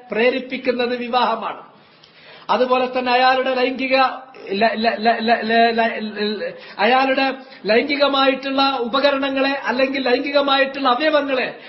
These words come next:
അയാൾക്ക് സംരക്ഷിച്ചു നിർത്താൻ അത് ഏറ്റവും ഉപകരിക്കുന്നതാണ്.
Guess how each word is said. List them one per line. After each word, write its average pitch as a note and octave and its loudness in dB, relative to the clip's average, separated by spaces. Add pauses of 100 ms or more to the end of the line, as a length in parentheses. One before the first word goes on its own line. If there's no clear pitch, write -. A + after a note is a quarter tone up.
(160)
അയാൾക്ക് B3+ 2 (300)
സംരക്ഷിച്ചു C4 -2
നിർത്താൻ A#3+ 0 (640)
അത് G#3+ 2
ഏറ്റവും A#3+ 0
ഉപകരിക്കുന്നതാണ്. A#3 -2